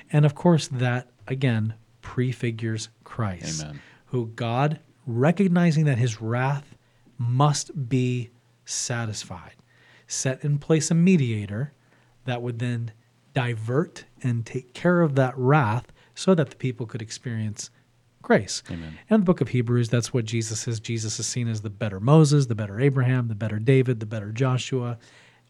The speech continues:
Speaker 1: on is always pointing towards, uh, the fulfillment in Christ.
Speaker 2: Amen. And I love what Moses says, because Moses goes to the very character of God that God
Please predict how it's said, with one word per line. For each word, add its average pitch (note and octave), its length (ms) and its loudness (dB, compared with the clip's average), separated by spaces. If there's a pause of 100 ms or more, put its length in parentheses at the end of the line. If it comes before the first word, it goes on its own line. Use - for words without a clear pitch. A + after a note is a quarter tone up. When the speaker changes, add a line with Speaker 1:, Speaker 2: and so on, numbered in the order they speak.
(300)
Speaker 1:
on C#3 260 6
is C3 260 0 (200)
always F3 480 4
pointing C3 580 -2
towards, G#2+ 520 -6 (360)
uh, A2 180 -6
the G#2+ 120 -10
fulfillment G#2 420 -8
in G#2+ 80 -10
Christ. - 440 -12 (120)
Speaker 2:
Amen. F2 360 -6 (340)
And A#2 100 0
I G#2 60 4
love C3 580 4 (180)
what G#2+ 420 -2
Moses G2+ 840 2 (520)
says, - 600 -6
because G#2+ 540 0 (100)
Moses A2+ 640 4
goes A2+ 440 4
to G2+ 200 2
the F#2 120 -2
very G#2 240 4
character C3+ 580 0
of G2 160 -2
God F#2 540 4
that F#2 280 -4
God G#2 520 4